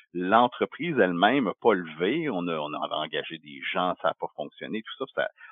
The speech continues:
on sentait que l'attraction, comme on dit dans le, eh, dans le marché, l'attraction était pas là,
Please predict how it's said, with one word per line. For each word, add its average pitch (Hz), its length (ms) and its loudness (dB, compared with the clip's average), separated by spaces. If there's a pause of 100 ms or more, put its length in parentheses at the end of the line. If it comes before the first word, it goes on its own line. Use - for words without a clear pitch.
(140)
on 87 160 -2 (100)
sentait 104 380 4
que - 100 -10
l'attraction, - 800 0
comme 92 160 -2
on 85 160 -2
dit 92 80 -14
dans 101 120 0
le, 76 160 -2 (400)
eh, - 120 -4 (360)
dans 92 160 4
le 87 60 -2
marché, 90 380 2
l'attraction - 480 0
était - 140 2
pas 92 220 4
là, 104 280 8